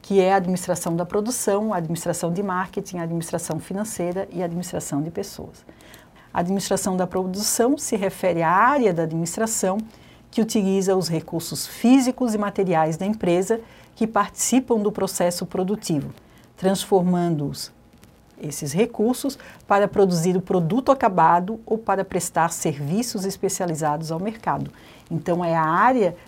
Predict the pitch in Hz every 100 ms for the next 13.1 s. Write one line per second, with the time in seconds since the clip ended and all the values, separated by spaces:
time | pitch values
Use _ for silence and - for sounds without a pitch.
0 | - 160 190 226 220 208 185 185 - 175
1 | 214 247 208 175 185 220 220 - 180 180
2 | 285 - - 262 254 226 202 202 180 165
3 | 175 240 - - - - 226 226 226 220
4 | 196 180 175 151 - - - 185 - 208
5 | 185 160 240 285 - 330 - - - 247
6 | 285 - 247 196 170 214 226 - 233 -
7 | - - - - 185 185 180 165 160 156
8 | 143 - - - - - _ _ - -
9 | - _ _ _ - 175 156 151 - 214
10 | 226 208 170 190 190 190 185 180 - 185
11 | 202 190 175 180 190 - 190 170 165 -
12 | 196 247 - 170 156 - - - 151 214